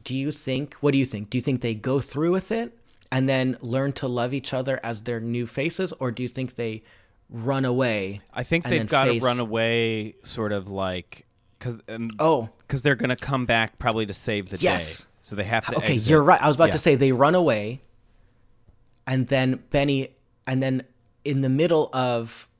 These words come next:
Speaker 1: okay, and then Potts is like, "Okay, suit yourself, dumbasses."
Speaker 2: Yeah.
Speaker 1: Like, um, y-, w-, welcome to a life on the run. You clearly wasn't that great. Okay,
Speaker 2: Yeah.
Speaker 1: so he's now removed his own face.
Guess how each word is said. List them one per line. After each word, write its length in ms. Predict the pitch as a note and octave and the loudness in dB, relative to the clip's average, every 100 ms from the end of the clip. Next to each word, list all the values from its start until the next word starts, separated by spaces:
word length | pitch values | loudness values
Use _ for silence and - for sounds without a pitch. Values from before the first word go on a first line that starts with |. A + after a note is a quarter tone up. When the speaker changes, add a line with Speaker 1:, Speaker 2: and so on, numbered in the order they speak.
| _ _ _ _ _ _ _ _ _ _ - | _ _ _ _ _ _ _ _ _ _ -6
Speaker 1:
okay, 200 | C#3 D#3 | 0 2
and 80 | C#3+ | 4
then 160 | C#3 | 2
Potts 340 | C3 - C3+ C#3+ | 0 2 2 2
is 120 | A#2 | -4
like, 180 | A2 A2 | -4 -2
"Okay, 280 | B2 G#3+ G3 | -2 2 0
suit 260 | - C#3+ - | 0 -4 -4
yourself, 380 | - D#3 B2+ | -4 -2 -4
dumbasses." 760 | G#2 G#2+ A2 G#2+ - A#2 A#2 A#2+ _ _ - | -6 -4 -4 -6 -6 -8 -10 -14 _ _ -8
Speaker 2:
Yeah. 200 | G2 D#2+ | -8 -6
Speaker 1:
Like, 200 | G#2 G2+ - _ _ _ _ - - - - | -10 -12 -16 _ _ _ _ -20 -20 -20 -8
um, 540 | A#2 A2+ A2 G#2+ G2+ _ _ _ _ _ _ _ _ _ _ _ _ _ - | -4 -2 -2 -4 -8 _ _ _ _ _ _ _ _ _ _ _ _ _ -20
y-, 200 | - G2+ - _ B2 | -18 -16 -18 _ -16
w-, 180 | A#2+ B2 | -10 -4
welcome 320 | C3+ C3+ D3 | -2 -2 -4
to 140 | B2+ C3+ | -2 -2
a 40 | |
life 480 | A2+ A#2+ - - - - | 0 -2 -4 -8 -16 -8
on 120 | A#2 | -6
the 100 | A2+ | -4
run. 400 | B2+ C3 G#2+ G#2+ | -2 -2 -4 -6
You 120 | A2+ | -10
clearly 500 | - - A#2+ A#2 A2 | -12 -8 -4 -4 -4
wasn't 340 | A2 A2+ A2+ | -4 -6 -6
that 260 | G#2+ G#2 - | -8 -10 -10
great. 500 | - A2 G2 - - - | -8 -8 -8 -12 -16 -12
Okay, 200 | A#2+ B2 | -6 -2
Speaker 2:
Yeah. 100 | G#2 | 0
Speaker 1:
so 220 | D3 B2 - | 0 0 -4
he's 340 | - D3+ C#3 | -6 -2 -2
now 260 | C#3 C#3 C#3 | -2 -4 -2
removed 600 | B2+ B2+ B2+ D3 C3 - | -2 -2 0 0 -2 -4
his 200 | B2+ A2+ | -8 -4
own 300 | A#2+ D3 D3 | -2 -2 -4
face. 680 | C3 - A2+ G#2+ A2 - | -8 -10 -8 -8 -8 -10